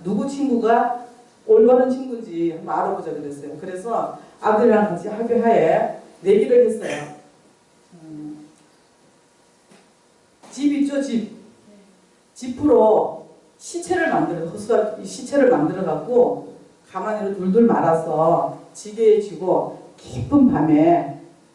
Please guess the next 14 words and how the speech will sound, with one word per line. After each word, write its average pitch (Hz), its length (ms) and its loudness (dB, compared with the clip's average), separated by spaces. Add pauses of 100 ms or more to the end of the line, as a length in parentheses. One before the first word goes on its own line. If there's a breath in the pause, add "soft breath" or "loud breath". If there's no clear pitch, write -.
(240)
친구 285 340 0
집을 233 240 4
방문하는 196 540 2
거였어요. 147 540 -2
그래서 233 340 6
친구가 247 720 4
어떤 294 640 2 (520)
모습을 233 440 2
보이는지 175 800 0 (240 loud breath)
거기에서 214 480 0
진실을 214 800 0
알자, 175 500 0 (180)
이렇게 190 260 -12
얘기했거든요. 170 760 -10